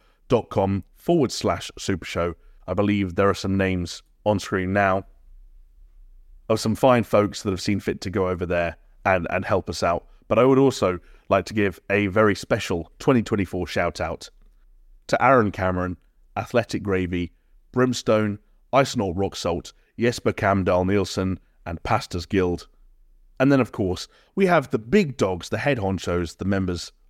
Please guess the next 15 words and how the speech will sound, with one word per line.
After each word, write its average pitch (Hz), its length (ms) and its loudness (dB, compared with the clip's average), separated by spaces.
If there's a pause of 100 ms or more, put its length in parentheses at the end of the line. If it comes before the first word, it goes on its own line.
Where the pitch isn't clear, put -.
of 87 60 -6
the 92 120 -4
board. 117 520 0 (420)
Brett 113 260 6
Z, 101 280 0
A 107 140 2
K 92 200 -2
A 90 60 -2
Shell 87 220 -4
Shock, - 360 -10 (240)
Geometric 110 520 2
Potter, 82 360 -6 (340)
Hacksaw 110 380 -2
Book 85 240 -6
Read, 90 240 -2